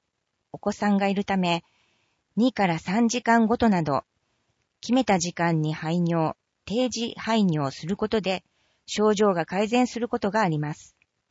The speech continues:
便秘を伴っていることも多いため、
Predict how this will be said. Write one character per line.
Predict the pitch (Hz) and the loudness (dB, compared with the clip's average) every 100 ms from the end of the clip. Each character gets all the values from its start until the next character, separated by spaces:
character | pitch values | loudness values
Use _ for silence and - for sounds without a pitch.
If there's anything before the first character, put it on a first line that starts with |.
| _ _ _ _ _ _ _ _ _ | _ _ _ _ _ _ _ _ _
便 | - 220 | 0 2
秘 | 220 208 | 2 2
を | 214 | 2
伴 | 214 214 214 | 4 4 4
っ | 208 | 2
て | - | 0
い | 208 | -2
る | 208 | 0
こ | 202 | 0
と | 196 | 0
も | 180 175 214 | 2 4 2
多 | |
い | 208 | 2
た | 165 | 0
め、 | 160 151 | -2 -2